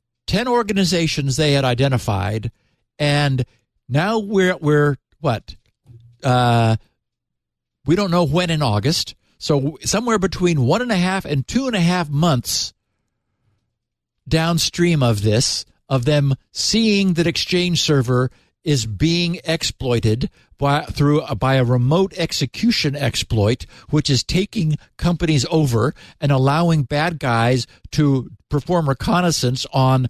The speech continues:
enterprises' Active Directory servers. And Microsoft is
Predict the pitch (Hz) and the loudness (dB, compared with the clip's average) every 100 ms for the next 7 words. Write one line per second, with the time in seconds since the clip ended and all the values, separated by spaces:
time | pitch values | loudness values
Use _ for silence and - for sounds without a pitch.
0 | - _ _ _ 165 160 175 165 151 127 | -6 _ _ _ -2 0 0 0 0 0
1 | 123 160 160 156 127 117 131 151 - 127 | -2 -4 -6 -4 -4 0 2 2 0 -2
2 | 113 107 - - - 127 107 110 123 - | 0 0 -4 -8 0 0 2 0 -2 -6
3 | _ _ 135 127 185 214 - 147 147 147 | _ _ -2 0 0 -2 -2 0 0 -2
4 | - 147 135 135 120 107 - - | -2 2 4 4 2 0 -4 -6